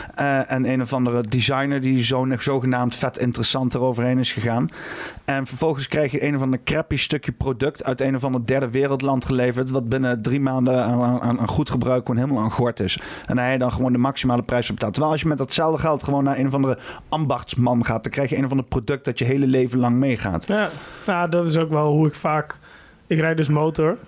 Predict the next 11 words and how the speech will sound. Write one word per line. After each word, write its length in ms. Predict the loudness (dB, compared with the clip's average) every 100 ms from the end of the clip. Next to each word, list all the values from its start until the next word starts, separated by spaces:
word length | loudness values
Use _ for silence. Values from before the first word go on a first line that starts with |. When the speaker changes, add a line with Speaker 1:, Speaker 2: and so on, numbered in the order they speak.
| -20 -20 -16 -16 -16 -20 -4
Speaker 2:
En 300 | 0 2 2
ik 100 | 0
heb 160 | -2
wel 420 | 0 2 2 0 -4 _ -20 _ _ _ _ -20
vrijwel 480 | -8 -2 0 0 -2
altijd 460 | 0 0 2 0 2
voor 140 | 0
de 60 | 2
meest 280 | 2 2 2
belangrijke 600 | 2 2 2 0 0 0
dingen, 420 | 2 2 2